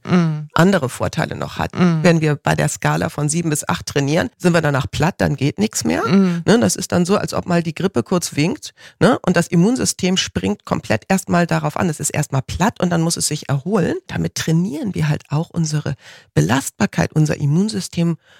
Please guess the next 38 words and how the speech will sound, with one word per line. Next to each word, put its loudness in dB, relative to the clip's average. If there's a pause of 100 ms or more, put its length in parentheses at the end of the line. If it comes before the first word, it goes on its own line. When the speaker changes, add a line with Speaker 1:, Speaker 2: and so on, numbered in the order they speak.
(160)
Speaker 2:
vor 2
Ansteckung. 0
Speaker 1:
Mhm. 4
Speaker 2:
Ne? 4
Deswegen 2
ist -2
es -2
auch -4
gerade -2
in 0
der 0
heutigen -4
Zeit -2
total -2
wichtig. 0 (520)
Wir 8
sind 4
viel -2
belastbarer, 2
Speaker 1:
Ja, 6 (240)
ja. 6
Speaker 2:
werden 4
nicht -2
so -4
oft -8
krank. -2 (200)
Speaker 1:
Ich 4
hab 2
mich 0
grad 2
gefragt, 0
sieben 4
bis 0
acht, -2
äh, 2
außerhalb 4
der 0
Komfortzone, -2